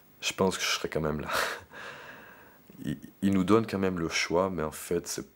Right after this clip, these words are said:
peut-être par formalité, mais c'est, la vie est un choix, en fait.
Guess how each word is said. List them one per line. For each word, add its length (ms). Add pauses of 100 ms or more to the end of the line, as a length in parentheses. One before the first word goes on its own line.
(180)
peut-être 220
par 160
formalité, 800
mais 240
c'est, 460 (640)
la 200
vie 220
est 140
un 140
choix, 260
en 100
fait. 460